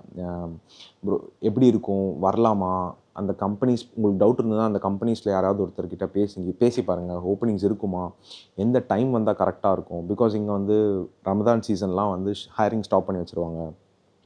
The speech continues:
So இந்த மாதிரி எல்லா பேக்ரவுண்ட் ஒர்க்கையும் பண்ணிட்டதுக்கப்புறம் அப்ராட் பிளான் பண்ணுங்க. And நிறைய பேர் என்கிட்ட வந்து ரெஃபரன்ஸ் கேட்குறீங்க. நான் முன்னாடி சொன்ன மாதிரி தான்,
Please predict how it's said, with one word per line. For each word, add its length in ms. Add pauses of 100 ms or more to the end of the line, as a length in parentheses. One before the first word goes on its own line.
(200)
So 80
இந்த 140
மாதிரி 280 (360)
எல்லா 320
பேக்ரவுண்ட் 600
ஒர்க்கையும் 360 (120)
பண்ணிட்டதுக்கப்புறம் 1080 (800)
அப்ராட் 260
பிளான் 280
பண்ணுங்க. 440 (540)
And 400
நிறைய 460
பேர் 120
என்கிட்ட 320
வந்து 180
ரெஃபரன்ஸ் 340
கேட்குறீங்க. 320
நான் 160
முன்னாடி 180
சொன்ன 240
மாதிரி 240
தான், 220